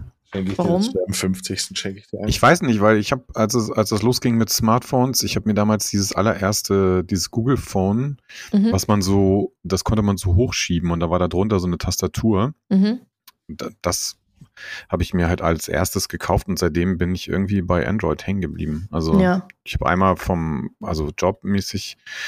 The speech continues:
Speaker 3: quasi von der Firma ein iPhone gestellt bekommen, aber privat habe ich mir noch nie eins gekauft.
Speaker 2: Ich frage mich eh, wenn man über Smartphones redet, dann heißt es immer direkt iPhone oder Samsung.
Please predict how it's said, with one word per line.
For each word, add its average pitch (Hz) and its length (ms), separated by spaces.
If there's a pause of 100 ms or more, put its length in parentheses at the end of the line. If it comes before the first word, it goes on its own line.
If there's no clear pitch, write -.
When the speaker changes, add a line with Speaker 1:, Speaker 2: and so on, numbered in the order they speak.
(400)
Speaker 3:
quasi 78 140
von - 140
der 73 100
Firma 95 380
ein 92 120
iPhone 90 600
gestellt - 360
bekommen, - 380
aber 82 240
privat 82 500
habe - 80
ich - 80
mir 85 60
noch 80 80
nie 85 180
eins 87 180
gekauft. - 560 (300)
Speaker 2:
Ich - 80
frage 190 140
mich 185 180
eh, 208 180
wenn 180 140
man 185 140
über 180 180
Smartphones 185 640
redet, 196 260
dann 180 160
heißt 185 200
es 190 120
immer 196 180
direkt 190 360
iPhone 185 320
oder 185 420
Samsung. 180 520